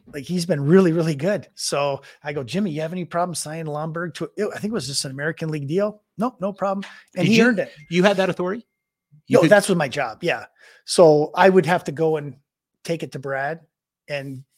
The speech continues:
Speaker 1: explain why and what he could do.
Speaker 2: But you
Speaker 1: And
Speaker 2: were confident that, that w-, you were confident that's what you were doing.
Speaker 1: Oh, yeah.
Speaker 2: Yeah,
Speaker 1: I,
Speaker 2: yeah,
Speaker 1: oh,
Speaker 2: okay.
Speaker 1: yeah. That's
Speaker 2: Yeah,
Speaker 1: what,
Speaker 2: yeah.
Speaker 1: I mean, Garnet Hathaway, I remember coming to Berkey. I went and watched Garnet, and he, he got kicked out of the games. I had to stay and watch more games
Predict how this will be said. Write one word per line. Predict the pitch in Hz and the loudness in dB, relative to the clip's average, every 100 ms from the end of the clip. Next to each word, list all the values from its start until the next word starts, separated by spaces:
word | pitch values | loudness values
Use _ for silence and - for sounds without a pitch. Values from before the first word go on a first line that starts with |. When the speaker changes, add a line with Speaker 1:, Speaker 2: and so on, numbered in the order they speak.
| - | -18
Speaker 1:
explain | 135 - 165 151 139 | -12 -8 -6 -6 -4
why | 139 139 151 | -2 -2 -2
and | 139 135 | -6 -6
what | 147 | -8
he | 143 | -8
could | 143 127 | -12 -12
do. | 143 147 | -8 -6
Speaker 2:
But | 165 185 | -2 2
you | |
Speaker 1:
And | 185 | 2
Speaker 2:
were | 139 | 4
confident | 170 151 156 135 113 | 2 2 2 0 0
that, | 117 | 0
that | 135 123 | 2 0
w-, | 127 - _ _ _ _ _ _ | -4 -14 _ _ _ _ _ _
you | 165 147 143 | -6 0 0
were | |
confident | 139 143 - 131 - | 2 0 2 -6 -2
that's | 151 147 139 | 0 0 -2
what | 139 | -2
you | |
were | 147 | -2
doing. | 143 277 - - - | 0 -2 -4 -8 -2
Speaker 1:
Oh, | 262 | 0
yeah. | 226 160 | 0 0
Speaker 2:
Yeah, | 208 | 2
Speaker 1:
I, | 233 | 2
Speaker 2:
yeah, | 214 123 | 0 0
Speaker 1:
oh, | 277 294 | 2 4
Speaker 2:
okay. | 254 | 4
Speaker 1:
yeah. | 156 | 2
That's | 190 220 | 0 0
Speaker 2:
Yeah, | |
Speaker 1:
what, | 214 | 0
Speaker 2:
yeah. | |
Speaker 1:
I | |
mean, | 214 202 | 0 -2
Garnet | 170 233 180 | 0 -2 0
Hathaway, | 208 226 175 170 | -4 -6 -4 0
I | |
remember | 196 202 185 | 0 0 -4
coming | - 202 180 | -6 -6 -6
to | 156 | -6
Berkey. | 135 233 - 160 _ _ _ _ _ _ - | -6 -6 -8 -20 _ _ _ _ _ _ -4
I | 185 | -4
went | 247 208 | -4 -8
and | 165 | -8
watched | 160 - | -10 -8
Garnet, | 165 208 220 - _ - | -8 -8 -10 -12 _ -18
and | 156 | -16
he, | 147 202 185 135 | -12 -12 -12 -10
he | 190 | -6
got | 190 - | -6 -6
kicked | 214 208 | -10 -6
out | 190 175 | -6 -6
of | |
the | 156 | -10
games. | 143 208 185 | -8 -6 -6
I | 156 | -4
had | 180 | -4
to | |
stay | 156 202 185 | -6 -6 -6
and | |
watch | 165 156 - | -6 -10 -8
more | 185 | -8
games | 196 160 151 | -8 -14 -18